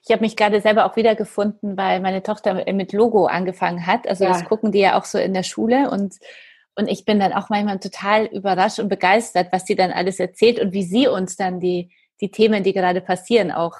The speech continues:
Speaker 1: ähm, erklärt, ja, und wie
Speaker 2: Ja.
Speaker 1: sie das so verstanden hat. Und da hatte ich auch so, da dachte ich auch, es geht, im Endeffekt habe ich auch das Gefühl, es geht um die Dosis, aber ganz, also es wäre ein Fehler,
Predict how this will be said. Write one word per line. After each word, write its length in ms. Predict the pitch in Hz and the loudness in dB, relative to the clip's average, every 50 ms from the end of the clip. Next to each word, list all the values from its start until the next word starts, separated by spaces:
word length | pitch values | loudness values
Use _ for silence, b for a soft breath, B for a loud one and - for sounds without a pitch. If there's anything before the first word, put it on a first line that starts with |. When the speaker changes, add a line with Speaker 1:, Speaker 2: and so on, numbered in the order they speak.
| - - | -8 -4
Speaker 1:
ähm, 440 | - 170 165 160 170 175 165 175 _ - | -2 0 0 -2 -4 -6 -10 -12 _ -8
erklärt, 640 | 185 180 - - 175 175 185 240 302 - - - | -8 -6 0 2 2 4 4 2 0 -2 -4 0
ja, 260 | 226 214 262 311 - | 2 2 2 2 2
und 140 | 226 226 196 | 0 0 0
wie 80 | 208 233 | 2 2
Speaker 2:
Ja. 160 | 214 190 180 | 4 4 2
Speaker 1:
sie 80 | 190 | 2
das 100 | 190 - | -2 -4
so 80 | - 208 | -4 -4
verstanden 640 | 202 208 202 - - 202 208 226 214 - 190 185 | 0 0 -2 -2 0 0 0 0 0 -4 -6 -2
hat. 220 | 185 196 202 - - | -2 -2 -2 -2 -4
Und 120 | - 196 | -2 0
da 140 | 185 190 190 | 2 4 4
hatte 140 | 196 180 202 | 2 2 0
ich 120 | 190 - | 0 2
auch 120 | - 202 - | 0 0 0
so, 160 | - 202 185 | -2 -4 -2
da 100 | 190 185 | -2 0
dachte 260 | 175 196 185 - 180 | 0 0 -2 0 -2
ich 80 | 165 - | -2 -2
auch, 120 | - - | 0 -2
es 140 | 196 185 - | -4 -6 -2
geht, 200 | - 208 - _ B B B B B B B - | -2 -2 -2 _ B B B B B B B -8
im 60 | 190 | -6
Endeffekt 520 | - - 208 220 220 - 208 202 202 - | -2 0 -2 -2 2 2 2 2 2 2
habe 160 | - 190 190 208 | -4 -2 -2 0
ich 100 | 202 - | -2 -2
auch 80 | 196 | -2
das 180 | - 208 196 - | -4 -6 -10 -10
Gefühl, 220 | 214 185 - 202 | -10 -4 -4 -4
es 100 | 196 - | -4 0
geht 160 | - 208 - | -2 -2 -2
um 120 | - 196 185 | -2 -4 -2
die 140 | 196 190 - | -2 -2 -2
Dosis, 580 | 175 190 220 233 226 220 240 247 247 247 - | 0 2 2 2 2 4 2 2 2 0 -2
aber 280 | - - 175 190 185 180 | -4 -2 0 0 0 2
ganz, 540 | - 190 196 214 214 214 - - - - - | 0 0 0 0 -2 -2 -6 -20 -18 -16 -10
also 140 | - 196 202 196 | -6 -4 -4 0
es 60 | 190 | 2
wäre 120 | 208 202 | 2 2
ein 140 | 196 196 185 | 2 0 -6
Fehler, 580 | - - 220 214 233 226 214 208 208 220 214 | -4 0 4 4 6 6 6 4 4 2 0